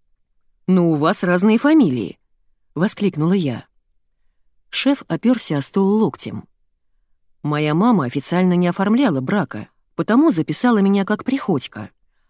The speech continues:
А отец не возражал. Он был официально женат на Едвиге, матери Чеслова. Я незаконно рождённый". "Офигеть!" ляпнула я. Шеф встал.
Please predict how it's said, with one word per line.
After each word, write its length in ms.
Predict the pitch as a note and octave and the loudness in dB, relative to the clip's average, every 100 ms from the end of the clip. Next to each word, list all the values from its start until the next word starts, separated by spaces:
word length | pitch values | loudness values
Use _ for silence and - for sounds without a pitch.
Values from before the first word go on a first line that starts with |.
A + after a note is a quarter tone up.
| _ _ | _ _
А 140 | D#3+ E3 | -2 0
отец 320 | F3 B3+ - | 0 0 2
не 100 | B3 | 2
возражал. 640 | A#3+ B3 C4+ E3+ G#2+ - _ _ _ _ - | 4 2 2 0 -4 -8 _ _ _ _ -2
Он 200 | E3+ D#3+ | 0 2
был 220 | F3 E3+ | 0 0
официально 600 | E3+ F3 - G3+ G#3+ D#3+ | -4 -6 -2 0 2 0
женат 360 | C3+ D3 F#3+ F#3 | 0 0 0 0
на 100 | F3+ | 0
Едвиге, 640 | F3+ G3 G3 C4+ A#2+ A2 - _ _ _ _ | 0 0 2 2 0 -4 -10 _ _ _ _
матери 360 | A3+ A#3 - G#3+ | 2 2 2 0
Чеслова. 680 | - B3 D3 B2+ A2+ F2+ - _ _ _ _ - | 0 0 0 -4 -8 -12 -18 _ _ _ _ -6
Я 240 | D3 F#3+ | 0 2
незаконно 520 | E3+ D3 C#3+ F#3 F#3 | 2 0 0 2 2
рождённый". 720 | F3 F3 F3 A3+ B2+ G2+ E2+ _ _ _ _ _ _ _ _ _ _ _ | 2 0 2 2 0 -4 -8 _ _ _ _ _ _ _ _ _ _ _
"Офигеть!" 840 | F#3 F#3 - G3+ E3 C3+ G#2 - - _ _ _ - | -6 -4 -2 0 0 -2 -4 -6 -8 _ _ _ -2
ляпнула 420 | D#3 C#3+ D3+ D3 | 0 0 0 0
я. 320 | D3 C3 A2+ - _ _ _ _ _ _ _ | 0 -2 -6 -14 _ _ _ _ _ _ _
Шеф 380 | - - A3+ - | -8 -2 0 -2
встал. 480 | - - D#3+ A2+ - | -6 -6 -4 -6 -8